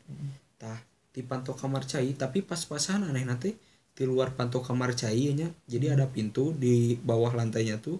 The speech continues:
Speaker 2: kayak ada darah ngalir sampai ke, masuk lagi ke pintu, tapi nggak,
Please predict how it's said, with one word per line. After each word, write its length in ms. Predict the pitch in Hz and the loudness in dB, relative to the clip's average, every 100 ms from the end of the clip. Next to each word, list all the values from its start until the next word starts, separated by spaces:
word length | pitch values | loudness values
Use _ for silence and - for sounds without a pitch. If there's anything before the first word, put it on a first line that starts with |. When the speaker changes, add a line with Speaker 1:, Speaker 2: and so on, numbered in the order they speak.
| - _ _ _ _ _ | -8 _ _ _ _ _
Speaker 2:
kayak 280 | 117 113 | -2 0
ada 80 | 113 | 0
darah 420 | 113 107 104 104 156 160 | 0 0 0 0 -2 -6
ngalir 360 | 117 110 120 165 | -6 -2 -2 -4
sampai 340 | - 117 127 | -6 -6 -6
ke, 160 | 135 127 127 127 123 _ | -4 -4 -4 -8 -12 _
masuk 340 | 127 123 - | -12 -12 -6
lagi 200 | 123 131 | -6 -6
ke 120 | 123 | -8
pintu, 440 | 120 120 117 143 156 | -8 -6 -4 -4 -6
tapi 280 | - - 147 | -8 -6 -4
nggak, 220 | 156 147 | -2 -4